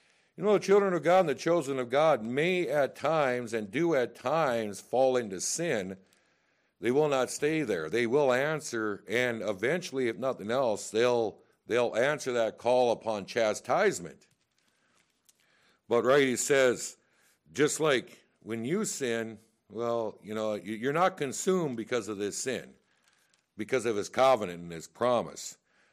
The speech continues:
But that doesn't give us an excuse to sin, right? 'Cause he's called us just in the Old and the New Testament, "Be ye holy as I am holy." Right? We know from Titus, from, we know from Titus, right, the grace of God has come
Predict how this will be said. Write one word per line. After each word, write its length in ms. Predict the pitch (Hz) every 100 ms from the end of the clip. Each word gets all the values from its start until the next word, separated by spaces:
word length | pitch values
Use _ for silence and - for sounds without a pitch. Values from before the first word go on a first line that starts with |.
| _
But 100 | 95
that 220 | 131 139
doesn't 400 | 135 139 123 104 - _
give 140 | - 143
us 160 | 120
an 100 | 110
excuse 600 | 107 - - 151 117 - - -
to 200 | 170 151
sin, 400 | - 82 64 - _ _ _ _ _ -
right? 280 | 95 104
'Cause 220 | - 117 107
he's 220 | 104 92
called 300 | 127 131 135
us 100 | 113
just 220 | 127 -
in 60 | 113
the 80 |
Old 200 | 120 123
and 160 | 120 123
the 60 | 113
New 160 | 113
Testament, 640 | 110 113 143 - 104 104 104 _ _ _ _ _ _ _ _ _
"Be 120 | 127
ye 360 | 131 123 123 113
holy 640 | 90 143 147 113 98 92 - _ -
as 320 | 117 120 107
I 220 | 117 110
am 240 | 107 98
holy." 500 | 90 175 120 71 - - _ _ _ _
Right? 200 | 113 120
We 100 | 131
know 120 | 143
from 200 | 123 120
Titus, 540 | 104 139 156 131 - - _ _ _ _
from, 160 | - 113
we 60 | 131
know 140 | 143
from 180 | 117 107
Titus, 600 | 104 151 196 123 120 -
right, 300 | 110 135 135
the 80 | 117
grace 480 | 107 151 165 165
of 140 | 139 101
God 320 | 135 151 190
has 240 | 131 110
come 500 | - 120 110 110 117